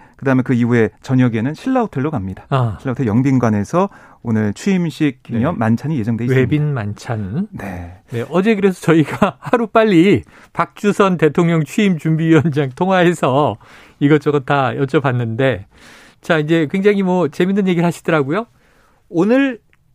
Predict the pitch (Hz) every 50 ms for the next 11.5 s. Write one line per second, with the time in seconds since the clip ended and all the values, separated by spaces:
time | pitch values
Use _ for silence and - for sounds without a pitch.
0 | _ - 160 143 135 135 - - 135 175 190 180 - 226 202 180 156 107 87 104
1 | 143 135 127 - 135 - 151 - - 165 156 156 151 147 - 127 113 - 127 117
2 | 110 98 92 98 98 135 190 220 _ _ _ _ _ _ _ - 170 143 127 -
3 | - 170 175 214 254 233 214 180 143 123 135 170 175 113 90 - _ _ _ _
4 | _ - - - - - - - - - - - _ _ _ _ _ _ - -
5 | - 262 277 285 269 - - 262 - _ - - 151 151 156 143 113 131 175 147
6 | - - _ _ _ _ _ _ _ _ _ _ - - - 269 262 254 247 254
7 | 247 240 240 233 - - 135 135 185 220 262 269 262 262 247 240 220 196 175 -
8 | - 165 160 156 135 151 139 123 110 107 - 151 165 190 196 170 - - - 160
9 | 139 123 120 - 139 127 - 131 120 123 127 135 123 - - 143 131 160 190 196
10 | 175 - - 135 120 107 104 98 156 165 - - - 143 110 95 104 123 127 113
11 | - - 107 123 120 117 110 107 107